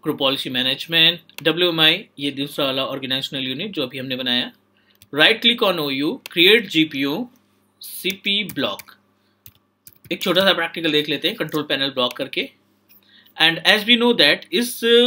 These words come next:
डब्ल्यूएमआई के अंदर हमने जो यूजर रखा है क्लाउड के नाम से, और हम जाके इसका कंट्रोल पैनल ब्लॉक कर देते हैं, only for the testing purpose अभी। ठीक है, कंट्रोल पैनल, और यहाँ पे हमने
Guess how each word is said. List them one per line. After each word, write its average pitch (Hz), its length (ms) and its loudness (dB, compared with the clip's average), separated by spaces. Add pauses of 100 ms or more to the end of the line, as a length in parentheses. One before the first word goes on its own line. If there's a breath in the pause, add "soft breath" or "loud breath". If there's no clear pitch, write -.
(320)
डब्ल्यूएमआई 196 460 2
के 190 140 0
अंदर 143 360 0
हमने 156 300 -2
जो 156 120 0
यूजर 147 320 -2
रखा 139 240 -6
है 143 100 -6
क्लाउड 117 280 -6
के 160 120 -4
नाम 123 200 -4
से, - 260 -10 (140)
और 147 120 -4
हम 160 260 -8
जाके 139 420 -2
इसका 131 540 -4 (440 soft breath)
कंट्रोल 196 340 6
पैनल 131 300 4
ब्लॉक 117 240 -8
कर 110 80 -16
देते 110 260 -14
हैं, 110 120 -18
only 175 220 -2
for 123 140 -2
the 107 100 -10
testing 113 420 -12
purpose 110 280 -12
अभी। 113 240 -12 (120)
ठीक 143 140 -4
है, 220 160 0 (540 loud breath)
कंट्रोल 123 300 -6
पैनल, 170 640 0
और 123 260 -10
यहाँ 123 300 -12
पे 127 60 -12
हमने 120 400 -12